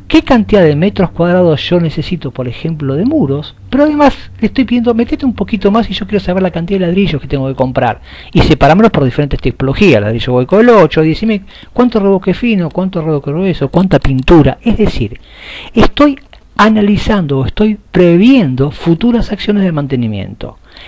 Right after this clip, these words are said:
Y además le estoy pidiendo al sistema que me lo cuente de una forma particular. En este caso, mira, poneme todo en forma transparente y solamente concentrame para ubicarme cuál es la parte que voy a modificar.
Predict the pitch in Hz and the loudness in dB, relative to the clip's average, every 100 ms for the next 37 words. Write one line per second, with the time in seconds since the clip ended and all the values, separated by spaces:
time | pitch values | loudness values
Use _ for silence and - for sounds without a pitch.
0 | - 185 214 247 320 277 127 135 - 170 | 0 4 6 6 6 4 2 0 2 2
1 | 160 170 208 262 - 151 143 175 190 208 | 2 2 2 2 2 0 0 2 2 2
2 | 220 226 214 165 180 170 156 135 147 131 | 2 0 0 -2 -2 -4 -2 -2 -2 2
3 | 180 190 117 - - 185 - 185 220 - | 2 2 -2 -8 -2 0 2 0 -2 -2
4 | 208 - - - - 196 156 - 202 254 | -4 -4 -12 -16 -2 0 0 0 2 2
5 | 240 - 240 247 214 180 - 196 180 165 | 2 0 2 2 2 0 -2 -2 -2 -2
6 | - 170 220 220 185 - 247 233 226 208 | -2 -2 0 0 -2 0 2 2 0 -2
7 | 180 165 170 170 202 170 135 143 156 156 | -4 -4 -4 -2 -2 -2 -4 -4 -2 -2
8 | 208 220 - 220 196 180 196 190 175 180 | -2 -2 -2 -4 -2 -4 -4 -4 -2 -2
9 | 175 185 208 202 156 | -4 -4 -2 -2 -4